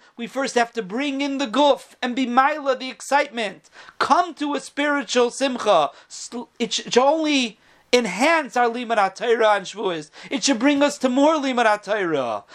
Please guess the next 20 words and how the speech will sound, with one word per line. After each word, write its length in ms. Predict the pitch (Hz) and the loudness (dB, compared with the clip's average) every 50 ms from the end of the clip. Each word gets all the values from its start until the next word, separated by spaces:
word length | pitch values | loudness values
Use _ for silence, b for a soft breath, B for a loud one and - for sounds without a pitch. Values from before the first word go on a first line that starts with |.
| B B B | B B B
The 120 | 190 220 220 | 0 2 2
excitement 720 | - - - - - 269 285 285 277 240 240 226 185 226 | 2 0 -2 0 2 2 2 2 -2 -6 -10 -8 -6 -6
and 140 | 202 185 | -6 -4
Geshmak 540 | 175 - - - - 190 208 226 240 226 - | -4 -4 -4 -4 -2 0 0 0 0 -2 -4
of 140 | 220 190 165 | -8 -8 -6
the 100 | 175 175 | -6 -2
day. 580 | 151 165 185 196 185 170 147 135 113 - _ _ B B B B B B | 0 2 2 2 2 0 -2 -6 -10 -14 _ _ B B B B B B
That 320 | 160 139 170 214 240 254 247 | -4 0 2 2 2 0 -2
is 160 | 226 160 170 | -6 -8 -6
why 240 | 165 196 190 202 202 | -4 -2 -2 0 -2
Shavuos 720 | - - - 156 151 185 190 175 151 143 139 - - - B B B B B _ | -4 -6 -8 -6 -4 -2 -2 0 -2 -2 -4 -8 -14 -16 B B B B B _
is 180 | - 180 151 143 | -2 0 2 2
Yom 220 | 180 220 247 226 | 2 2 2 0
Shenitna 520 | 175 - 185 180 185 233 233 - 196 190 165 | 0 0 0 0 0 -2 -4 -4 -4 -2 0
B'Torah. 720 | 175 170 156 - - 185 - 240 214 185 175 160 151 B B B B _ - - - - | 0 0 0 -4 -4 -2 0 2 4 4 4 2 0 B B B B _ -12 -8 -4 -2
Everyone 460 | 240 247 214 233 220 214 214 196 208 | -2 -2 -2 -2 -2 -2 -2 -2 -2
holds 460 | 185 - 220 247 254 233 214 156 - | -2 0 0 2 0 0 -2 -2 -6
you 80 | 196 180 | -6 -4
need 200 | 190 226 233 190 | -4 -4 -2 0
Lochem. 600 | 185 185 - - - 202 226 220 208 175 160 | 0 0 0 0 2 2 2 2 0 -4 -12